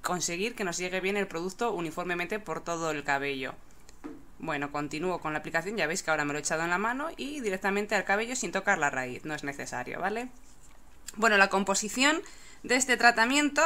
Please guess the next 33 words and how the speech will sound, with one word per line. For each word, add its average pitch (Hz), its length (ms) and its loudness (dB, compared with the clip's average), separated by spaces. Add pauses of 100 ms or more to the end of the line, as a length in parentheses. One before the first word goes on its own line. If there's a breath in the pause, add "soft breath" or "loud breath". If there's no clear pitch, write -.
evidentemente, 208 640 2
como 170 160 2
os 175 80 0
he - 20 2
dicho 190 200 2
antes, 214 300 2
no 175 160 4
es 185 200 0
Botox, 233 480 2 (540 loud breath)
es 208 300 4
ácido 202 340 6
hialurónico 254 760 6
en 190 240 4
un 190 80 2
principio 269 720 2
y - 80 -8
luego 190 240 4
lleva 190 300 6
también 202 360 6
aminoácidos 233 600 4
y 247 60 -2
pantenol. 160 520 2 (400 loud breath)
Vamos 269 320 6
a 269 80 8
ver, 269 160 4
mientras 180 280 4
estoy 226 220 0
aplicándolo, 233 680 4
vamos 233 260 2
a 247 60 2
ver 226 120 2
un 226 100 -2
poquito 233 500 -2